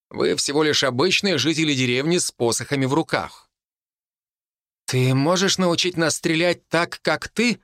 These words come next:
спросила ткачиха Манха. «Нет». Он решил, что не станет им лгать. «Но я могу научить вас наполнить небо стрелами. Создать бурю, сквозь которую никто не пройдёт без вреда для себя.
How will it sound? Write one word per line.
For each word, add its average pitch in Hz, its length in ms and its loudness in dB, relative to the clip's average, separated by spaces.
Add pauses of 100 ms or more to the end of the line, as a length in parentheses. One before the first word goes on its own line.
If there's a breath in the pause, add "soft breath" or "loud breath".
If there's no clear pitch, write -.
спросила 107 560 -2
ткачиха 113 460 -4
Манха. 113 440 -2 (840)
«Нет». 104 480 -2 (640)
Он 117 180 -2
решил, 139 280 0
что - 180 -2
не 147 100 0
станет 135 400 -2
им 127 140 2
лгать. 120 420 -4 (460 soft breath)
«Но 107 160 0
я 127 180 2
могу 143 240 0
научить 147 460 0
вас 123 240 0
наполнить 135 560 0
небо 123 300 0
стрелами. 107 680 -6 (440)
Создать 131 520 0
бурю, 156 320 2
сквозь 127 280 -2
которую 143 380 0
никто 147 360 0
не 139 80 0
пройдёт 131 460 0
без 117 200 -2
вреда 127 300 0
для 117 160 0
себя. 113 500 -6